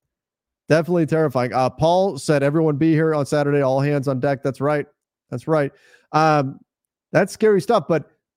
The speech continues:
but I'm glad you got the win. Glad you got the win on that one. Josh said, "We need a new bench. Holy crap, a win is a win, but this one felt like a loss." It really did. It really did feel like a loss. Um,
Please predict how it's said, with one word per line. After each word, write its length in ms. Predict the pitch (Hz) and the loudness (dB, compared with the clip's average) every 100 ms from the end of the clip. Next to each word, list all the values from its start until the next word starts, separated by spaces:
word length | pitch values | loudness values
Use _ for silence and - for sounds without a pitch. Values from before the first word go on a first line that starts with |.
| - | -2
but 220 | 151 147 | 2 2
I'm 160 | 139 | 0
glad 260 | 131 151 151 | 0 0 0
you 80 | 127 | 0
got 140 | 139 | -2
the 80 | 139 | -2
win. 220 | 120 95 _ _ _ _ _ _ _ _ _ _ _ _ | -4 -6 _ _ _ _ _ _ _ _ _ _ _ _
Glad 160 | 151 185 | 0 0
you 60 | 170 | 2
got 180 | 165 | -2
the 80 | 156 | 0
win 140 | 135 117 | -2 -2
on 80 | |
that 120 | 101 76 | -4 -8
one. 140 | - _ _ _ _ _ - | -12 _ _ _ _ _ -4
Josh 540 | 120 226 226 - - _ | 2 2 0 -6 -14 _
said, 260 | - 180 143 | -4 -2 0
"We 80 | |
need 180 | 151 202 | 0 0
a 60 | 190 | 0
new 160 | 151 | 0
bench. 480 | 156 139 151 120 - - | -2 0 -2 -4 -12 -4
Holy 220 | 170 160 | -2 -2
crap, 320 | - 165 135 | -2 -2 -2
a 40 | 117 | -4
win 200 | 131 165 | -4 -2
is 100 | 127 | -4
a 60 | |
win, 220 | 117 151 | -4 -4
but 120 | 123 117 | -4 -4
this 180 | 131 | -6
one 100 | 135 | -8
felt 220 | 120 139 104 | -6 -4 -4
like 180 | 120 | -8
a 40 | 113 | -4
loss." 380 | 120 123 110 - _ _ _ _ - | -2 -2 -4 -12 _ _ _ _ -14
It 60 | |
really 160 | 180 180 | -8 -6
did. 320 | - 147 107 _ _ _ _ _ _ - | -2 -2 -4 _ _ _ _ _ _ -4
It 80 | |
really 160 | 156 196 | 0 2
did 220 | 147 156 | 0 -2
feel 140 | 131 123 | -2 -2
like 160 | 120 | -2
a 40 | 120 | -2
loss. 400 | 120 123 127 - | 0 0 -2 -4
Um, 500 | 135 127 123 120 117 | -2 0 0 -2 -6